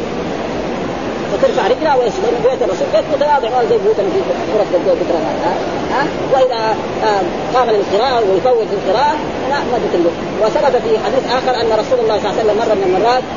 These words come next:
خرج من بيت عائشة و-، وسافر ثم ر-، رجع، وهي ظنت أن رسول الله صلى الله عليه وسلم ذهب إيه؟ لإحدى زوجاته، ومعلوم أن الرسول لا يجب عليه العدل،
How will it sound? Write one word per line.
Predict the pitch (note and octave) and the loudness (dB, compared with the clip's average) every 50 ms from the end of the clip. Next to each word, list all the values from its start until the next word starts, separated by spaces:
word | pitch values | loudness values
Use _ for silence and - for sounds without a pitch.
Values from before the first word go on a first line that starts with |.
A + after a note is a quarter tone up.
| A#3+ A3+ - - - | -4 -4 -2 0 0
خرج | B3 C4 A#3+ A3 | 2 2 2 2
من | G3+ G3+ G3 F#3 G#3+ | 2 0 2 2 0
بيت | G#3+ G#3+ A3 | 0 2 0
عائشة | F#3+ A3+ C4 B3+ A#3+ - C4 B3+ A#3 - - - - - - - - G#3 A3 | 0 0 2 2 2 2 2 0 0 -2 -6 -6 -6 -6 -6 -4 0 0 2
و-، | A3+ A3 A3 G#3+ G#3+ - - - - - - - - - - - - - - - | 4 4 4 2 2 0 -4 -4 -4 -4 -4 -4 -4 -4 -4 -4 -4 -4 -2 -2
وسافر | - - - - A3+ B3 C#4 C4 - - | -2 -2 -2 0 0 2 2 2 2 0
ثم | C4 B3 A3+ A3 | 0 2 2 0
ر-، | A3 - - G#3+ | 0 0 0 0
رجع، | G3+ F3 E3 D3+ - - - - - - - - - - - - - | 0 0 0 -4 -4 -6 -6 -6 -6 -6 -6 -6 -6 -6 -6 -4 0
وهي | G3 G#3+ C4 D4 C#4 C4+ B3+ C4+ A#3 | 2 2 2 4 2 0 0 0 0
ظنت | B3+ C4+ C#4+ C4+ B3+ C4 | 0 0 0 0 0 2
أن | B3+ B3+ B3 A3+ A#3 | 0 2 2 2 0
رسول | A3 - C#4 A#3+ | 0 0 2 2
الله | A#3+ A#3 A3 | 2 2 2
صلى | G#3+ A3 | 0 0
الله | G3+ - | 0 0
عليه | C4+ | 0
وسلم | C4 C4+ C4 A3 A#3 | 2 2 2 2 2
ذهب | C4 A#3+ A3+ A3+ G#3 | 0 2 2 2 2
إيه؟ | G#3 A3+ G#3+ F#3 - - - | 2 2 0 -2 -4 -2 0
لإحدى | B3 C4+ - - A#3 G#3+ E3 | 0 0 2 2 0 2 2
زوجاته، | G3 F#3+ F3 F3 F3+ G#3 - - - - - - - - - F3+ | 2 2 2 2 0 0 -2 -4 -6 -6 -6 -6 -6 -6 -4 -2
ومعلوم | G3 A3+ - C4+ C4+ | 0 2 2 2 2
أن | B3 B3 B3 A3 | 2 2 0 2
الرسول | A#3 G#3 - C4 B3 | 0 2 2 2 2
لا | C4 C4 C4+ | 4 2 2
يجب | B3+ B3 A#3 | 2 0 0
عليه | G#3+ G#3+ A#3 A#3+ G#3+ | 0 2 2 4 4
العدل، | G#3+ F#3+ F#3 - - | 2 2 0 -2 -4